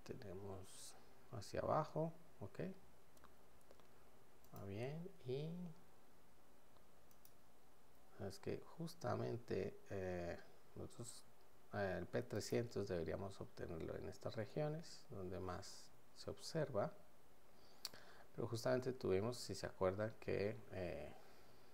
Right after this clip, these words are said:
a-, aquí teníamos de hecho uno que, eh, nos tocó removerlo por, eh, excesivo a movimiento. Vamos a ver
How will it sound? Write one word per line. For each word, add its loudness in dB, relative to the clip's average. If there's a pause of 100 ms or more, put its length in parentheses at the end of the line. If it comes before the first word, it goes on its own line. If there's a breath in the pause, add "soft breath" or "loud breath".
(180 loud breath)
a-, 2
aquí 0
teníamos 2
de 0
hecho -2
uno 0
que, 0 (1000 loud breath)
eh, -4
nos -6
tocó 2
removerlo 6
por, 6 (520)
eh, 0 (720)
excesivo 4
a 6
movimiento. -2 (2250)
Vamos 0
a 6
ver 4